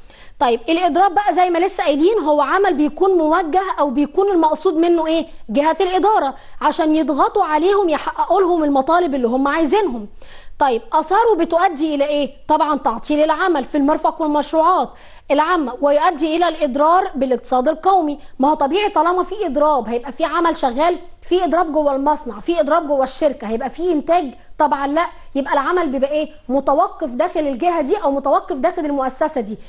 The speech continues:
يبقى بيأثر على إيه؟ بيأثر على الاقتصاد. ويؤدي إلى مضايقات طبعًا كتيرة لأفراد الجمهور اللي بيكونوا متعلقين بالمرافق العامة دي. أنا في مكان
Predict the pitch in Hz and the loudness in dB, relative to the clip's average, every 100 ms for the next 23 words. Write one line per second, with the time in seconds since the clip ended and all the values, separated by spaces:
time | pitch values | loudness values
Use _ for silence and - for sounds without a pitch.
0 | - 269 277 277 311 349 392 359 294 262 | -6 -2 0 2 0 0 -2 -2 -2 -2
1 | 294 294 - 226 294 311 277 247 302 302 | -4 -6 -6 -4 -4 -4 -6 -4 -4 -6
2 | - - 240 226 175 - - - - - | -8 -12 -8 -8 -10 -16 -18 -18 -18 -18
3 | - - 269 302 370 339 349 359 392 320 | -16 -4 0 2 2 2 0 2 2 2
4 | 294 277 285 277 370 370 339 339 294 - | 0 2 2 2 0 0 0 2 -2 -2
5 | 269 - 370 392 392 - - 311 302 320 | -2 2 2 2 -4 -6 0 0 2 0
6 | 330 339 262 277 269 370 359 285 262 - | 0 -2 -2 0 2 2 2 -2 -2 0
7 | 349 339 302 262 269 247 339 302 254 240 | 0 2 0 0 0 0 0 0 2 0
8 | 262 294 277 262 320 339 294 392 - - | 0 0 0 2 2 2 2 0 -2 -18
9 | - 359 370 285 294 269 262 311 | -4 0 0 0 -2 -4 -2 0